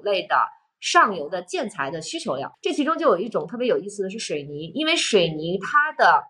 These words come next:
陆地运输的极限距离是两百公里，太远了，它那个水泥搅拌车，那个水泥就拧了，它的，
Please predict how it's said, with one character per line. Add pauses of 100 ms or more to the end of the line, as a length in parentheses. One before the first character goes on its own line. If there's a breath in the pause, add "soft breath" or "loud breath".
陆
地
运
输
的
极
限
距
离
是
两
百
公
里， (180)
太
远
了，
它
那
个
水
泥
搅
拌
车，
那
个
水
泥
就
拧
了，
它
的，